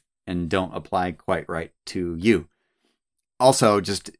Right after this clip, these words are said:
just in general, you know, like, we cannot control the variables in our lives the way that you can control them in a, in a laboratory type setting.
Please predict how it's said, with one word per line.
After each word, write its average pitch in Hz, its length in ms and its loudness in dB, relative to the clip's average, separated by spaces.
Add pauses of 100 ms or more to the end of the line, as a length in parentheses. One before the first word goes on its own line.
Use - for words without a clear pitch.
(220)
just - 220 -2
in 107 220 -6
general, 151 340 2
you 110 80 0
know, 110 100 2
like, 101 220 -2
we 120 260 0
cannot 123 540 0
control 101 460 0
the 104 260 -4
variables 123 500 4
in 95 80 -4
our 85 120 -2
lives 78 360 -6
the 98 80 -4
way 92 140 -2
that 82 160 -8
you 90 60 -8
can 87 180 -6
control 95 380 -4
them 95 160 -4
in 87 60 -4
a, 87 200 -8
in 98 80 -10
a 90 80 -6
laboratory 92 600 -2
type 92 300 -6
setting. 92 480 -2